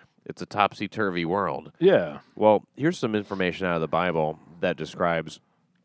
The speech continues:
Speaker 1: the end of the world, and I, I, I think this, uh, i-, to me, is very interesting. Uh, you know, the concept of government, uh, obviously is weird. Hundred forty-four thousand people, by the way. That's what it takes
Speaker 2: Yeah.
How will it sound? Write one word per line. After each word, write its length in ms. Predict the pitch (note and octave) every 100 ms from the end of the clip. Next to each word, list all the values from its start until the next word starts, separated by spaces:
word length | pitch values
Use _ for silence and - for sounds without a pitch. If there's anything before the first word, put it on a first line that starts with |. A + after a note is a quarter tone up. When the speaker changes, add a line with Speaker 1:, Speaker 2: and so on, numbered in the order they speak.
| _ _ _ _
Speaker 1:
the 160 | F#2 G#2
end 160 | A2
of 80 | F#2+
the 80 | F2
world, 340 | D#2+ D#2 D2 D#2
and 100 | D#2
I, 80 | D#2
I, 340 | C#2 C#2+ E2+
I 40 |
think 220 | D2+ E2+ D2+
this, 260 | D#2 -
uh, 240 | D#2 D2 C2+ _ _ _ _ _ _ _ _ D2+
i-, 140 | D2 -
to 100 | -
me, 220 | G2+ A2
is 100 | F#2
very 260 | D#2+ F#2 E2
interesting. 460 | E2 E2 F2+ E2
Uh, 260 | E2+ F2 F2+ C#2+ C#2 C2+ _
you 100 | E2+
know, 120 | D#2+
the 100 | D#2
concept 440 | E2+ C#3 D3+ B2+ F#2
of 60 |
government, 420 | F2+ G2 E2+ D#2 -
uh, 120 | D2
obviously 360 | - D2+ D2+ E2
is 80 | D2
weird. 180 | E2+ E2
Hundred 260 | D3 D#3+
forty-four 400 | - C3+ A2+ A2
thousand 320 | G2 F2+ F2 D#2
people, 260 | F2 D2+
by 160 | D2+ D2
the 80 | C#2+
way. 100 | D2
That's 220 | F2+ -
what 80 | F2+
it 100 | -
takes 400 | F2 D2+ - -
Speaker 2:
Yeah. 320 | A#2+ G2+ F#2